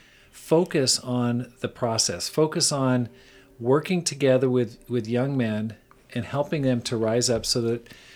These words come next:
we could build a great campus ministry. But not only that, but they could get trained so that they could go on, lead other campus ministries, churches, church plantings, start their own churches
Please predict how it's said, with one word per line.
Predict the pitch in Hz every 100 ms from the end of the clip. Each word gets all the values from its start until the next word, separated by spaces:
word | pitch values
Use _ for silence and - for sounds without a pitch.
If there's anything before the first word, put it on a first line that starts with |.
| - -
we | 131
could | 120
build | 151 185
a |
great | 151 131 -
campus | 131 127 117 -
ministry. | 113 117 - 120
But | 110 165 170 104 - - - - -
not | 127 139 135
only | 135 165 220 196
that, | 110 92 90 - _ _ _ - _
but | - 135
they | 151 160
could | 165
get | 151 139
trained | - 127 123 117
so | 131
that | 120
they | 131
could | 127 110
go | 120 117
on, | 117 113 113 101 - - -
lead | 127 120
other | 113
campus | 113 127 117 110 -
ministries, | 147 151 - 147 143 -
churches, | - - 135 131 151 139 123
church | - 123 113 -
plantings, | - 135 135 147 139 135
start | - 127
their | 127 123
own |
churches | 113 - 123 - 123 -